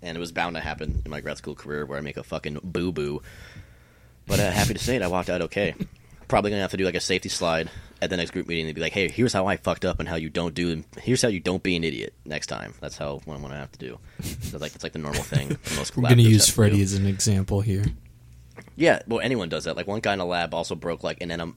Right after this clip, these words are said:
Speaker 1: an N M R tube cleaner, and he, being, like, an idiot, and he had to present a slide on how to not be an idiot, and it's, like, the thing. It's kind of like a, it's a polite, funny, jokingly, half joke, half serious shame
Speaker 2: <laughs>
Speaker 1: technique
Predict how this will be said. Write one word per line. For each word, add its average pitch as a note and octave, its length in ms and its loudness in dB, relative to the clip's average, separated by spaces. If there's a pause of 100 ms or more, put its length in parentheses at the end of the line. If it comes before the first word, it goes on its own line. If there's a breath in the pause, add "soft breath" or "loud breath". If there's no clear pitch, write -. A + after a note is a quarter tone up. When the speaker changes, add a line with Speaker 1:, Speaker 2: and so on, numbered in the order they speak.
Speaker 1:
an F2 120 -4
N F2 80 -2
M E2+ 100 -4
R E2 160 -2
tube D#2+ 400 -6
cleaner, E2+ 440 -6
and E2 120 -8
he, E2 140 -10 (280)
being, G2 160 -4
like, D#2+ 120 -4
an E2 80 -8
idiot, D#2+ 340 -6 (200)
and F2+ 100 -6
he F#2 40 0
had F2+ 60 0
to E2+ 60 -4
present E2+ 200 -6
a E2 40 -6
slide E2 260 -4
on E2 80 -8
how D#2+ 100 -6
to D#2 80 -6
not D#2 280 -8
be D#2+ 100 -8
an D2+ 80 -8
idiot, D2 340 -8
and F2+ 120 -14
it's, - 80 -14
like, - 160 -16
the D2+ 100 -12
thing. C#2+ 300 -12 (180)
It's - 80 -20
kind E2 140 -10
of D#2 60 -10
like D#2+ 120 -10
a, C#2+ 200 -8
it's - 140 -14
a - 40 -6
polite, F2 420 -2
funny, E2 320 -6
jokingly, D2+ 600 -8 (560 soft breath)
half - 180 -2
joke, D#2+ 220 -4
half A#2 180 0
serious D2+ 260 -6
shame C#2+ 420 -8
Speaker 2:
<laughs> - 40 -18
Speaker 1:
technique - 240 -10